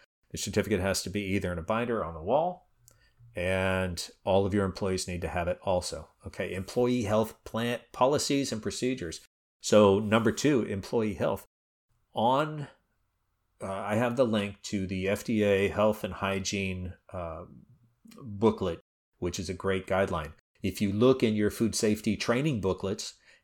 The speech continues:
and the F D A food code, which is all this is based on the F D A food code, then the, uh, the employee health policies and procedures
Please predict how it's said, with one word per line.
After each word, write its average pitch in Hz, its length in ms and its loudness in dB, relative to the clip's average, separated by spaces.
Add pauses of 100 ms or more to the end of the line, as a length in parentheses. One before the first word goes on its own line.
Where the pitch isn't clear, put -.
(100)
and 92 420 -4
the 90 400 -4
F - 180 0
D 95 140 0
A 92 100 4
food 117 300 0
code, 90 220 -2
which 82 180 -6
is 87 120 -6
all 92 320 2
this 107 200 -2
is 98 100 -4
based 104 280 0
on 104 100 0
the 98 120 -2
F 98 140 0
D 104 140 -2
A 92 80 0
food 110 280 -2
code, 82 280 -6 (440)
then 92 460 0
the, 90 560 -4
uh, 78 280 -10 (380)
the 98 80 -4
employee 113 460 2
health 113 400 4 (520)
policies 104 440 0
and 104 100 -8
procedures 107 800 -2